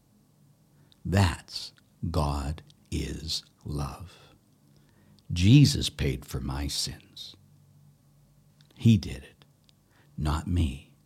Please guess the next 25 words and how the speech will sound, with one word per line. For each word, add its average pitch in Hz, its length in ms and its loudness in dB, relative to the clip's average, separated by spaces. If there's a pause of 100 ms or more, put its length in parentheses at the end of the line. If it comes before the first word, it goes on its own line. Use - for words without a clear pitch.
(840)
And 82 140 -2
so 95 320 4
I 82 80 0
can 80 200 0
trust - 360 0
him. - 80 -6
So 117 300 6 (200)
sin 151 680 8
hurts 151 280 6
someone 113 380 8
I 82 120 -2
love, 110 500 4 (260)
and - 100 0
so 107 200 4
I 110 180 6
get 104 320 -2
reconciled 101 880 4
with 85 200 -2
God, 107 320 6
and 101 60 4
I 87 40 2
get 82 180 0
reconciled 101 640 4
with 85 180 -4
others. 123 440 6